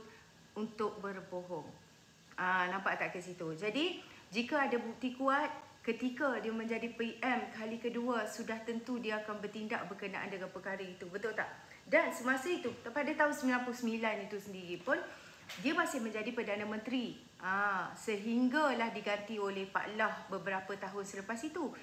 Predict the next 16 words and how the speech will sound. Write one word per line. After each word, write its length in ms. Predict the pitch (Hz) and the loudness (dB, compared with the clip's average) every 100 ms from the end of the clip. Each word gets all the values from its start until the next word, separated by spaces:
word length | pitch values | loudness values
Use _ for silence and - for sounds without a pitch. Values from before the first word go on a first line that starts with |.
| - - - | -16 -18 -4
Tetapi 400 | 254 277 285 294 | 2 2 2 -2
kenapa 640 | 311 320 320 285 233 214 | 4 4 4 4 4 2
tidak 240 | 220 208 220 | 0 -2 -2
diteruskan 640 | 233 247 262 254 - 247 233 | -4 0 0 0 2 0 2
penyiasatan 800 | 220 220 220 214 - 208 196 - | 0 -2 0 -2 0 0 -2 -2
itu 160 | 269 | 0
dan 160 | 269 226 | 0 0
terpaksalah 800 | 226 214 143 - 302 294 240 220 214 | -2 -2 -2 0 2 2 2 0 -2
mereka, 320 | 208 208 226 214 - | -4 -2 -2 -2 -2
uh, 240 | 208 208 208 | 0 2 2
rekayasa 800 | 208 208 226 214 214 - 233 196 196 - - - | 0 -2 0 0 -2 -4 -2 -2 -4 -12 -12 -8
berkenaan 640 | 196 214 208 180 226 214 | -2 0 4 6 4 2
dengan, 320 | 202 208 269 359 - - - - - 196 | -2 0 2 0 -6 -14 -18 -20 -4 2
uh, 480 | 208 202 202 208 - - - - - - - - - - - - - | 4 4 2 -2 -6 -14 -20 -20 -20 -20 -20 -20 -20 -20 -20 -20 -4
yang 240 | 214 220 226 | 2 2 4
kononnya, 720 | 240 240 262 320 277 214 220 | 2 4 6 4 4 4 2